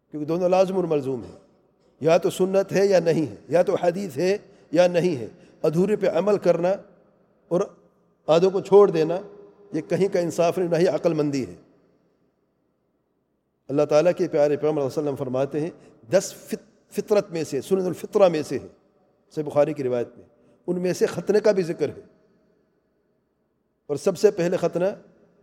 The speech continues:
ابراہیم علیہ الصلوۃ والسلام نے کیا تھا۔ تو انبیاء کا یہ طریقہ ہے اور سنت ہے اللہ تعالیٰ کے پیارے پیغمبر صلی اللہ علیہ وسلم کی۔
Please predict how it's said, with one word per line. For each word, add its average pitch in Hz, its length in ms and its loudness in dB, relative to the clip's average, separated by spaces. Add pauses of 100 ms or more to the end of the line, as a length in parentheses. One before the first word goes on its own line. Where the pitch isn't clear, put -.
(880)
ابراہیم 151 320 0
علیہ 139 360 -4
الصلوۃ 156 180 -2
والسلام 160 400 -2
نے 170 140 -6 (580)
کیا 160 220 2
تھا۔ 117 140 -14 (760)
تو 165 160 -12
انبیاء 165 360 0 (840)
کا 160 80 -4
یہ 180 80 0
طریقہ 170 360 0
ہے 123 180 2 (1300)
اور 165 140 0
سنت 208 440 -4
ہے 110 100 -10 (840)
اللہ 160 160 -2 (100)
تعالیٰ 156 280 2
کے 143 120 -2
پیارے 131 280 -2
پیغمبر 139 340 -2
صلی 139 160 -8
اللہ 127 120 -4
علیہ 110 100 -6
وسلم 117 340 -4
کی۔ - 120 -20